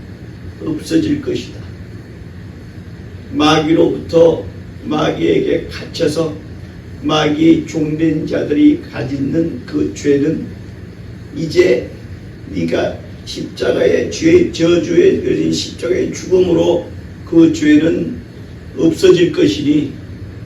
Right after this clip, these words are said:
부득불 죽으라는 겁니다. 이것이 하나님 아버지가 아들에게 주신 계명입니다.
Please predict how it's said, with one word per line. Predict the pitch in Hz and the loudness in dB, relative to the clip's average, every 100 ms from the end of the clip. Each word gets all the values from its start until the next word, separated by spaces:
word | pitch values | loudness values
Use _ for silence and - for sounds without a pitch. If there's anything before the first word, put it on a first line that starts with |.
| - - - - - | -16 -16 -16 -16 -16
부득불 | - 160 170 - - 175 170 - - - - - - - | -8 2 4 2 2 4 4 2 -6 -14 -16 -14 -14 -12
죽으라는 | - 185 190 196 170 147 | -8 0 4 6 6 4
겁니다. | 127 120 - - - - - - - - - - - | 2 -4 -6 -12 -14 -16 -18 -18 -18 -18 -18 -16 -4
이것이 | - 190 - - - - | 2 4 4 -2 -4 -6
하나님 | 165 165 165 165 | -2 0 0 0
아버지가 | - - - - 147 165 - - - - - - - - - | -4 -4 0 0 0 -2 -2 -6 -12 -14 -16 -16 -16 -14 -14
아들에게 | - 147 151 156 151 - - | -2 0 4 4 4 4 2
주신 | - - 160 - - - - - | 0 -2 0 -2 -8 -14 -16 -10
계명입니다. | 147 156 160 160 151 120 120 101 | 2 4 6 6 4 2 0 -4